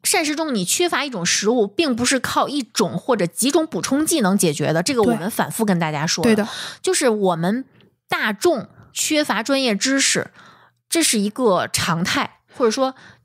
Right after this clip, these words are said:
Speaker 1: 这就是现状。
Speaker 2: 这是应该的。
Speaker 1: 对，你
Speaker 2: 现在的知识就是被折叠了的。
Speaker 1: 没有人要求你一定要知道这些。
Speaker 2: 嗯，对。
Speaker 1: 嗯。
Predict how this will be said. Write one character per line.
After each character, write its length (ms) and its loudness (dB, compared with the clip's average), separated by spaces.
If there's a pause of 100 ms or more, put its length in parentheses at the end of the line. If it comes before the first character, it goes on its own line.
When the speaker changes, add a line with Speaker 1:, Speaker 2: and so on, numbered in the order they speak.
(140)
Speaker 1:
这 120 -6
就 180 4
是 80 0
现 220 -2
状。 260 -2
Speaker 2:
这 120 4
是 160 0
应 240 -2
该 280 2
的。 120 -2
Speaker 1:
对， 200 -2 (140)
你 160 -4
Speaker 2:
现 180 0
在 120 2
的 120 2
知 180 -4
识 140 0
就 200 2
是 80 -4
被 140 0
折 120 -8
叠 80 -4
了 20 -2
的。 80 0
Speaker 1:
没 120 0
有 180 2
人 240 -4
要 220 0
求 220 -2
你 180 0
一 80 -6
定 160 0
要 140 2
知 160 0
道 140 0
这 140 -6
些。 160 -4
Speaker 2:
嗯， 40 4
对。 200 0 (200)
Speaker 1:
嗯。 200 2